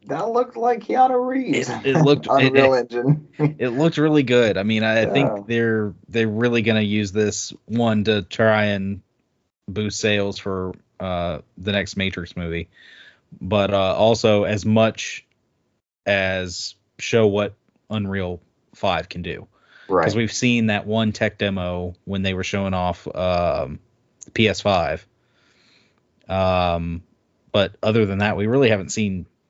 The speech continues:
Speaker 2: much else from Unreal
Speaker 1: Yeah.
Speaker 2: since then, so.
Speaker 1: Just that, like, Tomb Raider-esque demo, right? Where the person's, like, trying to weave through the rocks and you got all
Speaker 2: Yeah.
Speaker 1: the sand physics and everything.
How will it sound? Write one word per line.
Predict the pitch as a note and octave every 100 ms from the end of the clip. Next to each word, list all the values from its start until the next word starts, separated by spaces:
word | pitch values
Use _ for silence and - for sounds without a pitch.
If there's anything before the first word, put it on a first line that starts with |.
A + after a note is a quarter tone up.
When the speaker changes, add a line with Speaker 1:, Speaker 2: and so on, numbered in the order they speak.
| _
Speaker 2:
much | G#2 G#2 G2+
else | G#2 F#2 - - _ _ _
from | - G2+
Unreal | F#2+ F#2 F2+ D#2 D#2+ _ _ _ _ _ _ _ _ _
Speaker 1:
Yeah. | - G2 F#2+
Speaker 2:
since | - - B2 B2
then, | - C#2+ D#2+
so. | - F#2 F2 F#2
Speaker 1:
Just | B2+
that, | C#3 B2 -
like, | G#2 G#2+
Tomb | G2+ - B2+ A#2
Raider-esque | G2+ F#2 E2+ F2 E2+ - -
demo, | - F2+ E2+ E2+
right? | E2 F#2+ G2 G2+
Where | F#2
the | F#2+
person's, | F#2 A2+ G2 F#2+ F#2+
like, | F2+ D#2+ - _ _ - _ -
trying | - G#2
to | F2+
weave | G2+ G#2+ G2+
through | G#2
the | F#2
rocks | F2+ F#2+ G2+ G2+ G2+ -
and | F#2+
you | G2
got | A2+
all |
Speaker 2:
Yeah. | G2+ F2+
Speaker 1:
the |
sand | F#2 G2+ G#2+ G2+
physics | G#2+ G2+ G#2+ G2+ G#2+
and | G2
everything. | F#2+ G2+ G2 G2 G2+